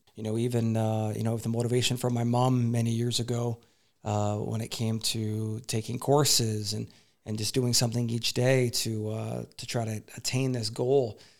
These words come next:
whether it's laser eye surgery to, um, you know, maintaining consistency with fitness or,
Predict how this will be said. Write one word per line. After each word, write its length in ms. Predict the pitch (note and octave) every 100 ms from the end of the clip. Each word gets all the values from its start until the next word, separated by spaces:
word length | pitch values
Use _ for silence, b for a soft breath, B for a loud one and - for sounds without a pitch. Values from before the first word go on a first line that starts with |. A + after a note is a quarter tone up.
| b _
whether 220 | G2+ G#2
it's 140 | G#2+ G#2+
laser 380 | A#2 A2+ B2 B2+
eye 160 | C#3
surgery 680 | C#3 B2+ B2 A2+ G#2 G2+ G2+
to, 420 | - A2 G#2+ G#2 G#2+ b b _
um, 360 | - G2+ G2+ G2+
you 120 | -
know, 180 | G#2 G#2+
maintaining 440 | G#2+ A2+ A#2+ A#2 A#2+
consistency 580 | A#2+ - A2+ A#2+ -
with 140 | B2 A#2+
fitness 560 | - D3 D#3 B2 -
or, 220 | A#2+ B2